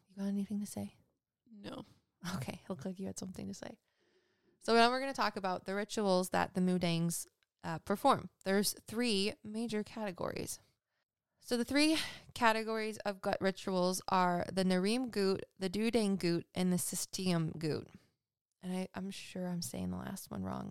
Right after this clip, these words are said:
Speaker 1: It's Sistikim Gut. But first, let's talk about their spirit sickness, or the Shinbeong.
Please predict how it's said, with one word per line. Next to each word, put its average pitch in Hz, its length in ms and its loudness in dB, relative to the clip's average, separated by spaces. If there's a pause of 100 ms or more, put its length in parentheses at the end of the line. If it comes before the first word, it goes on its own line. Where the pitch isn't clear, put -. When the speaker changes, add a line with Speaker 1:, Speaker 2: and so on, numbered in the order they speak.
Speaker 1:
It's - 280 -10
Sistikim 170 1040 -6 (120)
Gut. 170 360 -6 (1600)
But 196 200 0
first, 247 380 -4
let's 262 240 -2
talk 208 340 0
about 175 540 0 (340)
their 175 540 0
spirit - 480 -2
sickness, - 580 -4
or 180 200 -2
the 180 80 0
Shinbeong. 185 800 -2